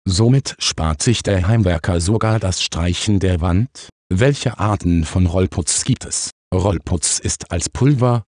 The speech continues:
als Fertigmischung im Farbeimer und zusätzlich als Rollputz für den Außenbereich erhältlich.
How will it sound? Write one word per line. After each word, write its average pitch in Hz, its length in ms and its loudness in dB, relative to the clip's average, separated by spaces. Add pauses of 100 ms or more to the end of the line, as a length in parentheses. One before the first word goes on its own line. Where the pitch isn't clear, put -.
(120)
als 95 200 0
Fertigmischung 92 840 0
im 82 120 2
Farbeimer 117 580 0
und 107 280 -2
zusätzlich 131 720 0
als 117 180 0
Rollputz 92 480 0
für 101 120 2
den 85 220 2
Außenbereich 101 760 0
erhältlich. 85 600 -2